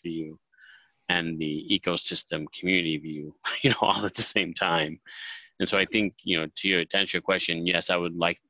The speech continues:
to, to take the application aspect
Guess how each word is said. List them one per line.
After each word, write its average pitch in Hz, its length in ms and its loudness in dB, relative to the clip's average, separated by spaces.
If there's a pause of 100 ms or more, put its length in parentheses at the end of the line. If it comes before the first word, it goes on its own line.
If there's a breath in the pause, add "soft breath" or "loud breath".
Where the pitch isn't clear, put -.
to, 82 140 -4 (140)
to 82 120 -6
take 82 380 -2
the 82 80 2
application 80 920 -4 (280)
aspect 82 600 0